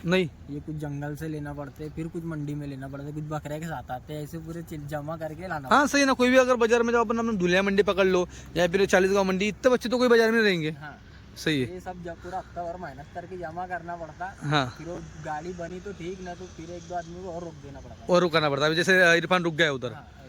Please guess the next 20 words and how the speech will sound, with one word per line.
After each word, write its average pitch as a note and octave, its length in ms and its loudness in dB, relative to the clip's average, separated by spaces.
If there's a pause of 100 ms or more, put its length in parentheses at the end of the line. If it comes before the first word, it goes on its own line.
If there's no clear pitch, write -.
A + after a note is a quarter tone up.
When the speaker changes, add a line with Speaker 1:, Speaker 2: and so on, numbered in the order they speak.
(340)
Speaker 1:
मित्रांनो, F3 400 2
इरफान F3+ 300 2
इथं E3+ 160 -2
नाही E3 120 0
आहे, D#3+ 60 0
तुम्ही D#3 180 -2
बघू D#3+ 140 2
शकता D3+ 180 -4
व्हिडिओच्या C#3+ 300 0
माध्यमातून. C#3 340 -2
इरफान D3+ 300 0
तिकडे C#3+ 260 -4
थांबलेला C#3+ 320 2
आहे. C#3+ 240 2 (420)
अ, D#3+ 200 4
तो E3 60 0
परत E3 240 2
मालसाठी E3+ 480 0
गेलेला D3 260 0
आहे. D3+ 240 0